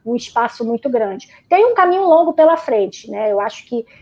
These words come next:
esse equilíbrio atuarial ainda tá longe de ser alcançado, mas tá no caminho certo. Eu acho que, independente do que as pessoas pensam com relação à reforma,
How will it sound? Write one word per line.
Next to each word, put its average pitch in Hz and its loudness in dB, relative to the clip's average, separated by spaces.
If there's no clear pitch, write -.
esse 226 0
equilíbrio 233 0
atuarial 233 0
ainda 226 0
tá 247 -6
longe 254 -2
de - -12
ser - -8
alcançado, 240 -6
mas 415 -10
tá 440 0
no 453 -2
caminho 415 -2
certo. 233 -2
Eu 214 -4
acho 220 -8
que, 269 -4
independente 262 0
do 254 -2
que - -4
as 247 -6
pessoas 247 -8
pensam 247 -8
com 240 -10
relação 220 -6
à - -8
reforma, 214 -2